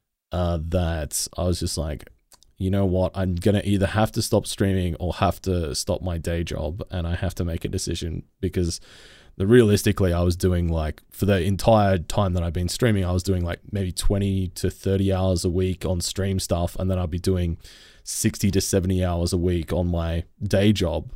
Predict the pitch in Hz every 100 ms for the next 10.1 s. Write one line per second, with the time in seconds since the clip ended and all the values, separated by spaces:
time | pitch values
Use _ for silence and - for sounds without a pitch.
0 | - 80 80 82 92 85 82 78 - 104
1 | 107 87 82 - - - - _ _ _
2 | _ _ - 101 98 123 123 110 - 101
3 | 78 - - - 117 101 90 85 90 82
4 | 80 82 - 92 92 90 90 - 101 85
5 | 101 - 95 101 101 95 - - 87 90
6 | 92 85 82 - - 87 - 92 90 90
7 | - - 113 110 117 107 95 - 101 -
8 | 92 80 90 85 95 104 92 87 85 85
9 | 85 - - - 90 92 95 92 85 87
10 | -